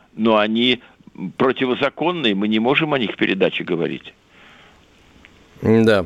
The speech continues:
Speaker 2: наемные жуки. Так, э,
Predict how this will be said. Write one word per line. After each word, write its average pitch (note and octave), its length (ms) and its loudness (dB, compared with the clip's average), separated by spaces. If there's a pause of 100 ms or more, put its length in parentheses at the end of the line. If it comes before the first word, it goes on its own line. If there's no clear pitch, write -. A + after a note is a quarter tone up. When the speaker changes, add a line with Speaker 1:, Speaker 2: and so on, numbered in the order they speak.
(100)
Speaker 2:
наемные B2 560 2
жуки. A2 440 -2 (1080)
Так, F3+ 340 4
э, B2 300 2